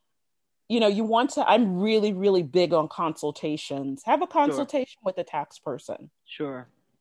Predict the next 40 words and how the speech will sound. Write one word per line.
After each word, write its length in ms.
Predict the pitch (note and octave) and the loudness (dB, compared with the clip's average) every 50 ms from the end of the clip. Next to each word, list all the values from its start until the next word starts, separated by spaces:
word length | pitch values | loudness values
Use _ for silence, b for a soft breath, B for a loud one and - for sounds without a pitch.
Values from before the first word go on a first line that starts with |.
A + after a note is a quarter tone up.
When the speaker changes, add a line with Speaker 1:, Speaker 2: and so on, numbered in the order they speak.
| _ _ | _ _
Speaker 1:
Right? 380 | D#3 F3 F3 F#3 G#3 G#3 - - - | 2 4 6 6 6 4 2 0 0
And 160 | F#3+ F#3 G3 | 2 2 2
then 160 | G3 F#3+ G3 G3 | 0 0 -2 -4
Speaker 2:
Yeah. 60 | - | 0
Speaker 1:
say, 100 | - G#3 | 0 2
"Well, 160 | F#3+ F#3 F3+ | 4 4 6
I 120 | F3+ F3 F3+ | 6 6 4
read 320 | F3+ F#3+ G#3+ G#3+ A#3 A#3 | 2 4 4 4 4 2
the 60 | C#4+ | -2
global 360 | A3 - G3+ G#3+ G#3 F3+ F#3+ | -4 -2 0 0 0 0 -4
tax 340 | F#3+ - A#3 G3 F#3+ - - | -6 -4 -6 -6 -6 -6 -10
treaty." 260 | - - G3 F3 E3 - | -10 -8 -6 -4 -2 -2
And 160 | - F3+ F#3+ | -2 -2 0
then, 240 | F#3+ F#3+ F#3+ F#3+ F3 - - | -2 -2 -2 -4 -6 -8 -10
uh, 60 | - - _ - - - - | -10 -8 _ -6 -6 -6 -8
you're, 420 | - - F#3+ F#3 G#3 G#3 G3 - - | -12 -6 2 2 4 4 4 0 2
you 80 | G3 | 2
have 100 | G3+ F#3 | 2 2
a 60 | F#3 F3+ | 2 0
really 240 | F3 F#3 F3+ F3+ | -2 -2 -2 -2
good 160 | D#3+ F3 E3+ - | -2 -4 -6 -4
question. 380 | - F#3+ F#3+ G3+ - - F#3 | 0 0 0 0 -2 -8 -6
"Well, 120 | F3+ E3+ F3 | -4 -2 -2
I 60 | F#3 | -4
think 260 | - - E4 F4+ - | -4 -6 -8 -2 -2
I 80 | E4+ C4+ | -2 0
might 260 | B3 G#3+ F#3+ - - | 0 -2 -4 -4 -6
retire 560 | E3+ F3 - - - G#3+ A3 C4+ D4 B3 G3 | -8 -10 -12 -10 -6 -6 -4 -4 -4 -6 -6
there, 440 | D#3 D3+ C#3+ C#3 C#3 C#3 D3 E3 - b b b b b b b b _ | -6 -4 -4 -2 -2 -4 -6 -10 -12 b b b b b b b b _
or 480 | - F#3 F#3 F3+ F3+ F3+ F3 - - | 2 4 6 6 6 6 4 4 2
I 100 | - E3 | 2 0
still 340 | F3+ - - - B3+ B3+ A#3+ | 0 -2 -4 -2 -2 0 0
want 180 | A#3+ A#3+ G#3 F#3 | 0 -2 -2 -4
to 60 | F#3+ | -4
contribute 840 | - - G3+ F3 - - - B3+ B3+ F3+ F#3 F#3 F3 C#3 - - _ _ _ _ _ _ _ _ - _ | -6 -8 -10 -10 -10 -6 -2 -2 -2 -2 -2 -4 -4 -4 -8 -12 _ _ _ _ _ _ _ _ -20 _
to 140 | - - G3 | -8 -8 -4
my 220 | E3 F#3 E3+ E3 | -2 0 2 2
retirement 800 | D#3+ D#3 C#3+ D#3+ D#3+ - - F3 G3+ A3+ G#3+ F3+ E3+ D3+ C#3+ - - | 2 0 -2 -4 -6 -2 0 2 2 2 0 -2 -4 -6 -8 -10 -10
vehicles. 720 | C#3 D3 D#3+ D#3 D3 - - D#3 C#3 C3+ C3 C3+ - _ _ _ _ _ _ _ _ _ _ _ _ | -6 -4 -2 -2 -2 -4 -6 -6 -4 -4 -6 -8 -12 _ _ _ _ _ _ _ _ _ _ _ _
W-, 320 | - C#3+ - - - E2+ | -12 -12 -12 -12 -16 -20